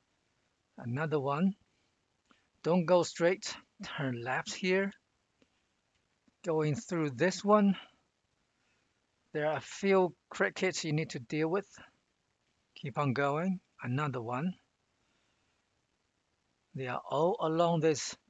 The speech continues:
tiny small path. Another one. If you just follow the roads, there are plenty of them. And the journey finished at this location, we saw this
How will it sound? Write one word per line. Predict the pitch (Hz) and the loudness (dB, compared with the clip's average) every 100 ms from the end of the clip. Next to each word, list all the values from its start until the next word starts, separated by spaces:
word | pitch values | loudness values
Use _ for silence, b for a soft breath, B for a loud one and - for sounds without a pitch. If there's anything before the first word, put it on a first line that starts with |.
| - | -14
tiny | - 165 165 165 151 | -6 -2 0 0 -2
small | - 147 143 | -2 0 0
path. | 123 139 - - - - _ _ - | -4 -6 -8 -10 -20 -20 _ _ -16
Another | 147 120 139 135 143 | -8 -4 -4 -4 -4
one. | 160 170 165 - b b b b b _ _ _ _ _ _ _ _ _ _ _ _ _ _ _ _ _ _ _ _ _ _ _ _ _ _ _ _ _ _ _ _ _ | -2 0 -2 -4 b b b b b _ _ _ _ _ _ _ _ _ _ _ _ _ _ _ _ _ _ _ _ _ _ _ _ _ _ _ _ _ _ _ _ _
If | 139 117 - | -14 -14 -12
you | 117 | -10
just | 135 - - | -10 -12 -8
follow | 160 160 165 | -2 0 2
the | 160 | 2
roads, | 156 143 143 - - _ | 2 0 -2 -6 -16 _
there | 127 120 | -12 -12
are | - | -12
plenty | - 165 165 156 151 | -8 -4 -2 0 0
of | 143 131 | -2 0
them. | 151 165 - _ _ _ _ _ - | 0 0 -4 _ _ _ _ _ -6
And | 160 | -2
the | 147 | -2
journey | 110 175 185 175 151 | 0 2 4 4 0
finished | - 175 156 151 - - - _ _ - | -4 -2 0 0 -2 -4 -12 _ _ -6
at | 151 127 | -6 0
this | 170 - 147 | -2 -2 -4
location, | 139 - 160 135 147 | -6 0 0 0 -2
we | 135 135 | -2 -4
saw | 123 170 156 | -2 0 2
this | 151 143 - | 2 0 -4